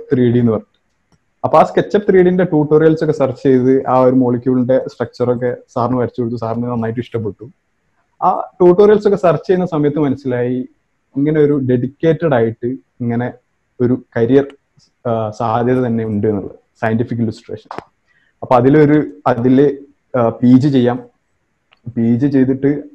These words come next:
അതിന്റെ ഉപരിപഠനങ്ങൾ നടത്താം, അല്ലെങ്കിൽ ഡയറക്റ്റ് ഇങ്ങനെ scientific illustrator ആയിട്ട് നമുക്ക് കരിയർ start ചെയ്യാം. അപ്പൊ ഞാൻ സാറോട് പറഞ്ഞു, "സാർ, ഞാൻ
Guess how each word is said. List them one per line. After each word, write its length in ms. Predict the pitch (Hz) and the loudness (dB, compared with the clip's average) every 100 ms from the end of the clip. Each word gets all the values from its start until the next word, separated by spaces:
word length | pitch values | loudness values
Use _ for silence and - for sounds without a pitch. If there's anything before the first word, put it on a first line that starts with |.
| - | -8
അതിന്റെ 400 | 127 120 135 - 131 | -2 2 2 0 -2
ഉപരിപഠനങ്ങൾ 580 | 117 127 139 139 143 | 0 0 2 2 2
നടത്താം, 720 | 151 131 120 _ _ - 135 160 | 2 -2 -6 _ _ -6 -4 -2
അല്ലെങ്കിൽ 440 | 151 156 165 160 - _ - 135 | -2 -2 -2 -4 -10 _ -8 -2
ഡയറക്റ്റ് 380 | 131 135 - 160 | -2 -2 -6 -6
ഇങ്ങനെ 340 | 147 139 147 - _ _ - | -4 -6 -6 -14 _ _ -4
scientific 320 | 131 135 143 | -2 0 0
illustrator 580 | 139 - - 139 135 135 | 0 0 -4 -6 -4 -4
ആയിട്ട് 220 | 131 160 | -4 -4
നമുക്ക് 540 | 403 - 151 147 156 147 | -8 -8 -8 -6 -6 -4
കരിയർ 220 | 131 147 | -2 -2
start 320 | 143 113 98 | -4 -6 -6
ചെയ്യാം. 340 | - - _ _ _ _ _ _ _ _ _ _ - | -14 -18 _ _ _ _ _ _ _ _ _ _ -8
അപ്പൊ 200 | - 214 | -6 -4
ഞാൻ 220 | 208 202 165 | -2 -2 -2
സാറോട് 840 | 175 170 175 190 185 190 180 - - _ - 165 | 2 4 4 4 6 4 2 -6 -16 _ -2 0
പറഞ്ഞു, 260 | 160 165 | 2 0
"സാർ, 320 | 147 139 139 | -2 -2 0
ഞാൻ 200 | 131 135 | 0 -2